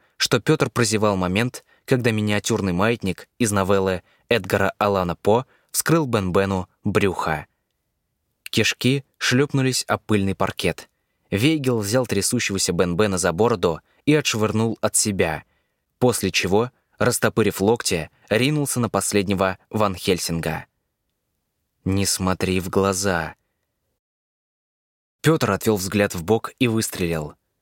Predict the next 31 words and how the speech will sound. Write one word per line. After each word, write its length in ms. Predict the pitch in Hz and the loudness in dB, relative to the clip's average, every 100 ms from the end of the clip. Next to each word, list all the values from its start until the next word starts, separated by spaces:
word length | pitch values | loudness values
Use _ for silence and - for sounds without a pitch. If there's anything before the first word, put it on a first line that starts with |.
| - | -4
Тварь 320 | 113 120 117 | 2 2 2
налетела 500 | 98 95 98 151 139 | 0 -2 0 2 2
на 100 | 113 | 0
него 360 | 101 98 107 127 - | -2 0 0 0 0
и 80 | 113 | -2
сбила 380 | 95 101 92 | 0 0 0
с 140 | 90 - | -2 -2
ног. 340 | 92 80 - _ _ _ | -2 -4 -12 _ _ _
Она 180 | - 117 | 0 2
была 180 | 107 98 | 2 2
кожистой 540 | 104 90 117 - 120 | 0 0 -2 -2 -4
и 160 | - 120 | -2 -2
зловонной, 720 | 107 104 98 90 82 76 - _ _ | 0 0 0 0 -2 -6 -10 _ _
как 200 | 127 117 | 0 0
бесхозный 480 | 113 - 123 104 95 | 0 0 -2 -2 -2
труп 320 | - 120 - _ | -2 -2 -6 _
в 100 | 120 | -4
запертой 480 | 110 113 - 107 101 | 0 0 0 -2 -2
квартире. 640 | - 107 - 98 87 78 _ _ _ - | 0 -2 0 -2 -2 -6 _ _ _ 0
Липкий 400 | 131 139 - 101 | 0 0 -2 0
тяжелый 400 | 101 98 92 85 | 0 0 -2 0
плащ, 380 | 110 117 - _ _ - | 0 0 -4 _ _ -4
словно 440 | - 147 147 139 | 0 2 0 -2
складчатая 640 | - 120 113 - - 107 | -2 0 0 -2 0 0
шкура. 520 | - - 101 85 76 _ _ _ _ - | 0 0 0 0 -4 _ _ _ _ 0
Петр 340 | 156 143 - - | 0 2 -4 -4
упал 340 | 117 - 107 | -2 0 0
затылком 600 | 95 92 127 123 101 82 - - | -2 0 0 0 -2 -4 -8 -8
в 140 | 101 110 | -2 0
лужу 280 | 117 107 | 2 -2
крови, 480 | - 110 95 82 73 | -2 0 0 -2 -6